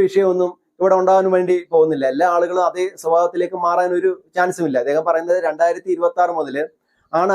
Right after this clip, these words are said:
ആണിനെയും പെണ്ണ് പെണ്ണിനെയും വിവാഹം കഴിക്കുന്നു എന്നൊരു തീരുമാനം എടുത്തു കഴിഞ്ഞാൽ ഈ ലോകം മുന്നോട്ട് ചലിക്കില്ല എന്നാണ് ഇദ്ദേഹം പറയുന്നത്. അതിനകത്തിലൊന്നും വലിയ കഴമ്പുള്ളതായിട്ട് എനിക്ക് തോന്നുന്നില്ല. ഇവിടെ ഈ ഒരു മതപണ്ഡിതന്റെ ഏറ്റവും വലിയൊരു വിഷയം എന്ന് പറഞ്ഞാൽ അവരുടെ സമുദായത്തിൽ നിന്ന് രണ്ട് പെൺകുട്ടികള്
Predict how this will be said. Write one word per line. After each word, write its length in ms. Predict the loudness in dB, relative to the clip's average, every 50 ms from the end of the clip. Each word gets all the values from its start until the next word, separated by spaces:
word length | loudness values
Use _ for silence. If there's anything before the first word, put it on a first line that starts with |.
| 2 2
ആണിനെയും 340 | 2 2 2 0 0 0 0
പെണ്ണ് 200 | -2 -2 -2 -2 -2
പെണ്ണിനെയും 360 | -2 -4 -4 -2 -2 0 2 2
വിവാഹം 240 | 2 2 0 -2 -4 -8
കഴിക്കുന്നു 400 | -10 -10 -10 -12 -10 -8 -8 -10 -8 -8
എന്നൊരു 260 | -6 -4 -4 -4 -4 -6 -4
തീരുമാനം 380 | -4 -2 0 0 0 0 0 0
എടുത്തു 180 | -2 -4 -4 -4 -4
കഴിഞ്ഞാൽ 300 | -2 -2 -2 -2 -2 -2 -4 _ _ _ _ _ -2 -2
ഈ 40 | 2 2
ലോകം 440 | 4 4 6 6 4 4 2 0 -2 -2 -4 -4
മുന്നോട്ട് 340 | -2 0 2 2 0 0 -2 0 0
ചലിക്കില്ല 380 | 2 2 2 -2 0 2 2 2 2 2 0
എന്നാണ് 280 | 0 0 0 0 0 -2 -4 -4 -4
ഇദ്ദേഹം 240 | 0 2 2 2 2 2
പറയുന്നത്. 380 | 2 2 4 2 0 -2 -4 -6 -8 _ _ _ _ _ -6
അതിനകത്തിലൊന്നും 540 | -4 -2 0 0 0 0 0 0 0 2 2 0
വലിയ 200 | 2 2 4 4 4 2 0 -4 -12 _ -2
കഴമ്പുള്ളതായിട്ട് 720 | 0 0 2 2 2 2 2 4 4 4 2 2 0 0 -2 -2 -4 -6 -4
എനിക്ക് 200 | -4 -2 -2 0 0
തോന്നുന്നില്ല. 320 | 0 0 0 -2 -4 -6 -6 -8 -8 _ _ _ _ -8 -2
ഇവിടെ 220 | 0 2 4 4 4 4 2 0 0 0
ഈ 20 | 2 4 4
ഒരു 100 | 4 4 2 2
മതപണ്ഡിതന്റെ 560 | 2 2 2 2 2 0 -2 -2 -2 0 0 0
ഏറ്റവും 220 | 0 0 -6 -8 -6
വലിയൊരു 240 | -2 -2 -2 -2 -2
വിഷയം 200 | -6 -4 -4 -4
എന്ന് 100 | 0 0 0
പറഞ്ഞാൽ 280 | 0 2 0 0 0 0 -4 -4 -4 -4
അവരുടെ 240 | -2 -2 -2 -2 -2 -4
സമുദായത്തിൽ 540 | -4 -4 0 2 2 2 2 2 -2 -4 -4 -2
നിന്ന് 200 | -2 -2 -4 -6 -6 -4
രണ്ട് 220 | -4 -4 -4 -4 -10 -8
പെൺകുട്ടികള് 640 | -6 -4 -4 -4 -4 -4 -6 -4 -2 -4 -2 -2 -2